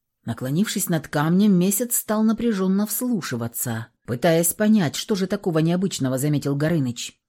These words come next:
И вскоре различил слабые голоса, словно тихий шёпот, доносимый баловником ветром. «Так вот, почему Милава просила Олесю позвать!»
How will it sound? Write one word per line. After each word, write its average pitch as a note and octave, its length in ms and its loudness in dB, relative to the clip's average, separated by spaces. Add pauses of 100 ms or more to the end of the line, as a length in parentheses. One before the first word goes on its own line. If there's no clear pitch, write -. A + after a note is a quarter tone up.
(200)
И A3+ 200 2
вскоре C4+ 460 2
различил A3 560 0
слабые G3 480 0
голоса, F#3 720 -2 (400)
словно A3 640 2
тихий B3 480 -4
шёпот, D#3+ 640 -6
доносимый E3+ 580 0
баловником E3 640 2
ветром. B2 600 0 (540)
«Так F3 360 4
вот, G#3+ 600 4
почему E3 540 2
Милава F#3 520 4
просила F#3+ 540 4
Олесю F#3 540 4
позвать!» C3+ 800 -2